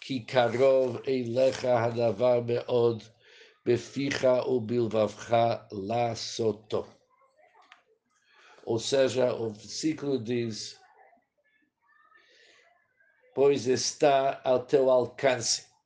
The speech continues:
é bem próximo, seguir a Torá na fala, no sentimento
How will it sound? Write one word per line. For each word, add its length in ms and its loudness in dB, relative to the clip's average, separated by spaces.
é 100 -2
bem 400 0
próximo, 680 -2
seguir 640 -2
a 80 2
Torá 420 -2
na 200 -4
fala, 800 0
no 200 -10
sentimento 1300 -2